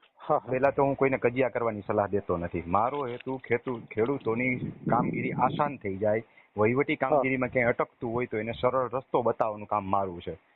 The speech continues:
Speaker 2: કજિયા
Speaker 1: હા.
Speaker 2: છે ને, એ કાયરતાની નિશાની છે. હિન્દુસ્તાનના
Speaker 1: હા, હા.
Speaker 2: કાયદાઓ એવા છે કે પગના તળિયા ઘહાઈ જાય ને તો એ આપણા હકની વસ્તુ નથી મળતી. તમારા કેસની
Speaker 1: બરાબર.
Speaker 2: અંદર તમારો કેસ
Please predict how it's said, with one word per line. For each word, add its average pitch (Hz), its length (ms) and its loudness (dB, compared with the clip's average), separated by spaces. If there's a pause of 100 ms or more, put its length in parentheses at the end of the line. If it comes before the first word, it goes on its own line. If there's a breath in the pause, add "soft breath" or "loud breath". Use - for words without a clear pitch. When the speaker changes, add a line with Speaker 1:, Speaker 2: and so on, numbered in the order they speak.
(280)
Speaker 2:
કજિયા 123 380 4
Speaker 1:
હા. 143 100 6
Speaker 2:
છે 165 60 2
ને, 127 200 -4 (220)
એ 135 360 2 (1200)
કાયરતાની 131 520 -4
નિશાની 98 420 -4
છે. 147 140 4 (720)
હિન્દુસ્તાનના 143 580 4
Speaker 1:
હા, 143 40 0
હા. 143 60 -2
Speaker 2:
કાયદાઓ 135 460 2
એવા 143 260 2
છે 120 140 2
કે 117 120 -4
પગના 127 500 -4
તળિયા 135 340 0
ઘહાઈ 139 300 -4
જાય 151 160 -2
ને 120 100 -6
તો - 80 -6
એ 123 40 0
આપણા 120 280 2
હકની 113 260 0
વસ્તુ 110 260 0
નથી 98 260 -2
મળતી. 92 360 -8 (400 soft breath)
તમારા 139 360 0
કેસની 147 240 2
Speaker 1:
બરાબર. 135 240 4
Speaker 2:
અંદર 131 440 4 (180)
તમારો 127 260 2
કેસ 139 240 2